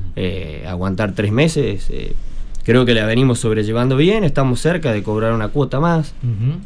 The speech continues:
Speaker 1: que eso nos daría un, un, un oxígeno más. Pero bueno, estamos complicados, la verdad que estamos a treinta y uno de agosto.
Speaker 2: Sí.
Speaker 1: Ah, p-, perdón, no.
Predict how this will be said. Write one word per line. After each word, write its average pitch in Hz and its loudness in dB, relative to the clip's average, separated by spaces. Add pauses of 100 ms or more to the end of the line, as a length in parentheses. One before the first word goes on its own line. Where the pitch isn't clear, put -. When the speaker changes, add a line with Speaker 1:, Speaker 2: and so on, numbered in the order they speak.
(500)
Speaker 1:
que 107 2
eso 107 2
nos 98 2
daría 98 0
un, 101 0
un, 101 -4 (120)
un 95 0
oxígeno 113 4
más. 175 4 (680)
Pero - 6
bueno, 165 2
estamos 131 -2
complicados, 127 0
la 101 -2
verdad 110 -2
que 147 -4
estamos 113 0
a - -6
treinta 98 -2
y 104 0
uno 113 2
de 110 0
agosto. 143 2
Speaker 2:
Sí. 120 2 (380)
Speaker 1:
Ah, 92 -4 (360)
p-, - -4 (100)
perdón, 117 2
no. 120 2